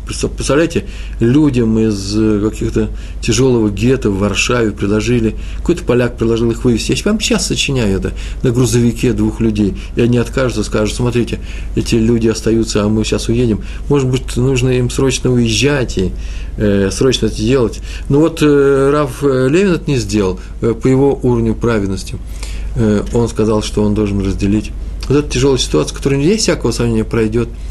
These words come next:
вместе со всеми. То есть будем молиться, и всё пройдёт.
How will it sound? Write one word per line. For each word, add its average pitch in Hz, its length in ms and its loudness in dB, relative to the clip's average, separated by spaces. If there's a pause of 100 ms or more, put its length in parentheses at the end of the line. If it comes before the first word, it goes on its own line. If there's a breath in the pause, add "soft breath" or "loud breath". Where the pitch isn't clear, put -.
(200 loud breath)
вместе 107 260 0
со 107 140 0
всеми. 101 280 0 (440 loud breath)
То - 60 -6
есть - 160 -4
будем 233 140 4
молиться, 226 460 2
и 143 360 2 (100)
всё 175 140 0
пройдёт. 147 380 -2